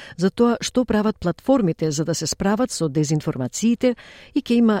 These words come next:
резервни овластувања да побара од играчите во индустријата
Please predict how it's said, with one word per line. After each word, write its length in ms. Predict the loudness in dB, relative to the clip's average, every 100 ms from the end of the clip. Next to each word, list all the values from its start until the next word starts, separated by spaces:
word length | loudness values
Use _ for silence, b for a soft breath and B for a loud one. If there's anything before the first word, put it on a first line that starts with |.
| 0
резервни 680 | 2 4 4 2 -2 -2 -2 -4
овластувања 760 | -2 -2 -2 0 0 0 -2 -6
да 160 | -6 0
побара 400 | 2 2 0 0 0
од 160 | 0
играчите 580 | 0 0 -2 -2 -2 -2
во 100 | -2
индустријата 760 | -2 -4 -6 -2 0 0 -2